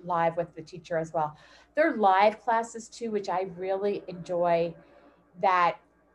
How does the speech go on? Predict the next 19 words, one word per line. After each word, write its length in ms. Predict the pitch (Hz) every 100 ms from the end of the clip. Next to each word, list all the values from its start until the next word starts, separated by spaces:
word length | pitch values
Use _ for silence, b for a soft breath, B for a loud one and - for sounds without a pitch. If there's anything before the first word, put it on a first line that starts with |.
| _ _ -
you 120 | 208
know, 60 | 190
it's 180 | 180 -
live 440 | 202 208 208 202
via 200 | 202 180
Zoom, 300 | 170 190 175
and 80 | 170
I 140 | 165 165
do 240 | 170 175
enjoy 320 | 170 165 160
that. 160 | 160 147
I 80 | 151
feel 160 | 151
like 200 | 165 160 -
I 60 | 170
learn 280 | 175 175 170
even 380 | 165 165 160 160
more. 360 | 160 185 220
So 400 | 220 214 180 175